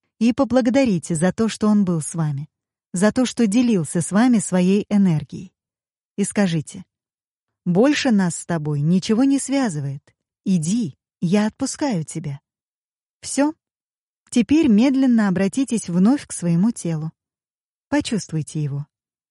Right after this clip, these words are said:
Ощутите, как оно наполнилось энергией и уже хочет двигаться. Осторожно пошевелите пальцами, ступнями,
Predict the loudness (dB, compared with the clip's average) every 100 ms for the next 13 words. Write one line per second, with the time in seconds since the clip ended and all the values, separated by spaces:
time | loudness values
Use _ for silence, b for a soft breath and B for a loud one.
0 | _ -2 0 -2 0 -2 0 -2 -2 0
1 | 2 2 2 2 2 2 2 0 0 2
2 | 2 2 0 -2 -4 -6 _ _ _ 0
3 | 2 2 0 -2 -2 -2 -4 -4 -4 -4
4 | -10 -16 -18 _ _ _ _ _ _ _
5 | _ _ _ -2 0 2 4 4 4 2
6 | 0 0 0 2 0 -2 -4 -2 -2 -4
7 | -4 -2 -2 -4 -2 0 0 0 -4